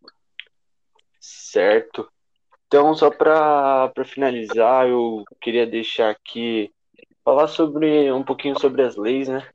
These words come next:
É, o que, que foi criado pra que tudo isso viesse a, a ser combatido. É, e segundo o parágrafo único do artigo, é, do primeiro decreto federal,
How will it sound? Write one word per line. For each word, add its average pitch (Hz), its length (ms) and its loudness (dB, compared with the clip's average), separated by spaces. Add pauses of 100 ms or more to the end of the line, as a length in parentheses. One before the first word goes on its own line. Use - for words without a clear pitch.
(420)
É, 104 280 0
o 101 80 -8
que, 113 320 -6 (460)
que 127 100 -6
foi 131 200 0
criado 123 720 0 (420)
pra 110 200 2
que 117 720 -6
tudo 123 220 -10
isso 117 320 -12
viesse 110 500 -2
a, 104 360 -2 (600)
a 98 120 -2
ser 113 200 -2
combatido. 123 1000 0 (680)
É, 123 120 4
e 123 40 2
segundo 143 360 2
o 151 60 -4
parágrafo 135 600 2
único 139 400 -2
do 131 80 0
artigo, 120 960 0 (400)
é, 104 160 -2
do 107 120 -8
primeiro 127 640 2 (120)
decreto 113 800 -2
federal, 110 640 -2